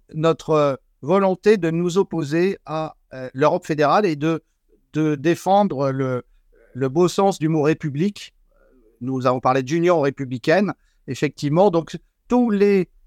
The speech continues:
euh, républicains, euh, sont bienvenus. Et moi, j'ai pas pour habitude de considérer que quand on est un petit peu trop à droite d'une certaine, euh, euh, d'un certain méridien ou un, un petit peu trop à gauche,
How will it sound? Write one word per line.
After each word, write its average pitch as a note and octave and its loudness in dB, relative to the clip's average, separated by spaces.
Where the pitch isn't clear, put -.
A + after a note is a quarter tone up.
euh, C#3+ -20
républicains, F3+ 0
euh, C3+ -4
sont - -8
bienvenus. F3 -2
Et E3+ 0
moi, F#3 2
j'ai F3 -2
pas - 2
pour F#3 -4
habitude F3+ -2
de E3 2
considérer E3+ -2
que F3+ -2
quand E3+ -4
on F3 -2
est F3+ 0
un F3 0
petit F#3 -6
peu F#3+ 2
trop G3 -2
à F3+ 4
droite F3 2
d'une D#3+ -4
certaine, E3+ -2
euh, D3 0
euh, C#3+ -6
d'un D3+ -4
certain F3 0
méridien E3+ 0
ou D#3 -2
un, D3+ 0
un D#3+ -8
petit D#3+ -10
peu F3+ 0
trop F3+ -4
à E3 2
gauche, G3 -2